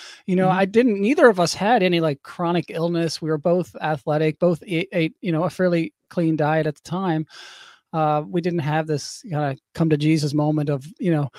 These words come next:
Speaker 1: "I have this chronic illness and I need to switch myself," which a lot
Speaker 2: Mm,
Speaker 1: of people
Speaker 2: mm-hmm.
Speaker 1: come to, unfortunately. But we were kind of trying to get ahead of the curve and be like, "If this,
Speaker 2: Mm-hmm.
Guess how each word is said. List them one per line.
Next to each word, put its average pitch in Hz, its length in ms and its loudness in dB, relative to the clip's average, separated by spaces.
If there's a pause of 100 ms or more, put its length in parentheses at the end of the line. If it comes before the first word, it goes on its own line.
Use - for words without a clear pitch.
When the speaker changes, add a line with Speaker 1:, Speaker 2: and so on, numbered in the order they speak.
(360)
Speaker 1:
"I 160 60 2
have 165 160 4
this 151 120 4
chronic 165 380 2
illness 170 340 8
and 165 80 2
I 160 60 2
need 160 160 2
to 151 60 -2
switch - 360 -4
myself," 160 300 -4
which 160 120 -6
a 180 80 4
lot 202 180 4
Speaker 2:
Mm, - 20 4
Speaker 1:
of 190 80 2
people 196 160 2
Speaker 2:
mm-hmm. 214 80 0
Speaker 1:
come 214 160 -4
to, 180 140 0
unfortunately. 160 680 0
But 147 200 -2
we 214 140 -4
were 202 180 0
kind 175 200 -2
of 156 100 -2
trying 196 160 -2
to 185 60 0
get 175 120 2
ahead 175 180 4
of 175 40 0
the 160 80 -2
curve 214 280 0
and 175 60 -2
be 160 60 0
like, 147 180 -6
"If 196 120 -10
this, - 320 -8
Speaker 2:
Mm-hmm. 160 140 -2